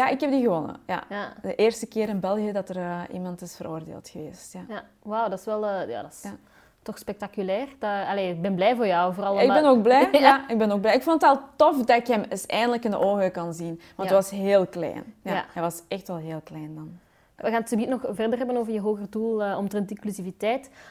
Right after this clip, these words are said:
Speaker 2: Ehm, ik bewonder jou echt als ondernemer en ik denk dat heel veel mensen hetzelfde zullen zeggen. Maar ja, ondernemerschap en, en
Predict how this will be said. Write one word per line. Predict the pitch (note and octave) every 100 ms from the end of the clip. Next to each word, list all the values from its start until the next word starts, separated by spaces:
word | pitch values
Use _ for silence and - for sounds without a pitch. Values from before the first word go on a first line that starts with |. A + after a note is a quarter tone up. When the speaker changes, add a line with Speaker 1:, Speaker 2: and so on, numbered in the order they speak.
| -
Speaker 2:
Ehm, | - G3 G3 G3 G3 G3
ik | G3 A3+ G3
bewonder | A3+ C4 C#4
jou | A3+
echt | A3+ -
als | A3+ -
ondernemer | A3 G3 G3+ D#4
en | B3+
ik | G#3+
denk | G#3+
dat | G3
heel | A3
veel | G#3+
mensen | G3 A#3 B3+
hetzelfde | G3 - A3 C4+ C4+
zullen | C4+ C4
zeggen. | C4+ C#4+ D4 D4 - -
Maar | A3+ G#3+ G#3
ja, | - G3+ F3+ -
ondernemerschap | G#3+ G#3 A3+ A3+ - A3+
en, | G#3+ F#3+ F#3+ F#3 F3+ - -
en | F#3 F3+ E3+ E3+ F3